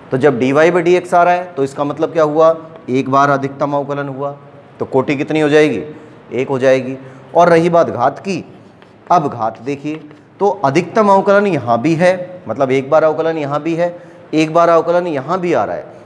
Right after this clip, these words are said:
अब इन पर घात देखनी है, तो ये चार power आ रही है, यहाँ पर एक power आ रही है, तो अधिकतम अवकलन पर ज़्यादा power जा रहेगी, ये नहीं कि एक दे देंगे answer,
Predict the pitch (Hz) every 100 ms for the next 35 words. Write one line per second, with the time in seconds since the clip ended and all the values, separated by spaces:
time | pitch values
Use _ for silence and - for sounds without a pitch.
0 | - - - 233 247 220 190 196 196 220
1 | 247 160 156 151 156 135 117 120 117 113
2 | 90 - - - - 147 123 151 - 151
3 | 160 165 165 170 170 165 170 175 175 123
4 | 123 143 127 120 117 104 101 95 90 98
5 | - - - - 135 131 165 247 240 214
6 | 175 180 170 165 170 151 135 117 98 98
7 | 92 92 92 82 80 82 - 104 139 208
8 | 214 185 175 143 139 127 120 107 98 87